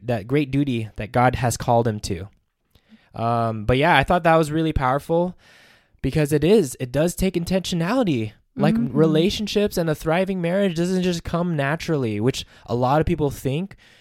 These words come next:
Speaker 1: And that's why people don't prepare for marriage as seriously as,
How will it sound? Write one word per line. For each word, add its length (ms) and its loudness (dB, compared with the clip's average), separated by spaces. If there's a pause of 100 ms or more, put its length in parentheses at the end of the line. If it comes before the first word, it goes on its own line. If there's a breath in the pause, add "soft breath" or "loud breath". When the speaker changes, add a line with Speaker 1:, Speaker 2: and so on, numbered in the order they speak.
(340 soft breath)
Speaker 1:
And 180 -4
that's 220 0
why 140 2
people 280 -2
don't 220 0
prepare 460 -2
for 140 -2
marriage 560 -4 (640)
as 220 -2
seriously 760 0
as, 480 0